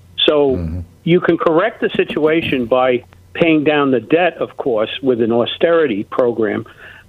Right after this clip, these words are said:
Speaker 1: which is the threat, okay? But you can also change that ratio by inflating the economy. In other words,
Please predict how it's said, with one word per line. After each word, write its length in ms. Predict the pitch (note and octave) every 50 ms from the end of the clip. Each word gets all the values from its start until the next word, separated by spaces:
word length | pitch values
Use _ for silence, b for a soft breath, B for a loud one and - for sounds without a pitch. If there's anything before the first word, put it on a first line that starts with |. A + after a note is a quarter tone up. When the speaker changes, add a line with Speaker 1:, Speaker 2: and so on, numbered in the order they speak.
| B -
Speaker 1:
which 240 | D3 C#3+ C3+ - -
is 160 | D3+ B2+ A2+ -
the 120 | - C3+ B2 - -
threat, 440 | - D3+ D#3+ D3 - - - - - - - - - _ _ _ -
okay? 420 | B2 A#2 - - A#2+ A#2 B2 B2+ - B B B B B B -
But 260 | D#3+ D#3+ E3 E3 -
you 60 | F#3+
can 160 | - E3+ E3
also 400 | E3 F#3 G3+ G#3 - - G3 D#3
change 420 | D3 - - F3+ E3+ E3 D#3 C#3+ -
that 220 | D#3+ C#3+ C#3 -
ratio 520 | D3 D3 C#3+ C#3 - - D3+ C#3+ C3 B2
by 240 | B2 - C3+ B2+ C3
inflating 600 | B2+ B2+ A#2+ - - E3+ D#3+ D3 C#3 C3+ B2 A#2+
the 120 | A2+ A#2+ A#2
economy. 580 | A2 - - G#3+ G#3+ F#3 D3 B2 A2+ - - _ _ _ B B B B B B B -
In 80 | D3+
other 120 | D3+ C#3+ C#3
words, 260 | C#3+ C#3 C3 B2+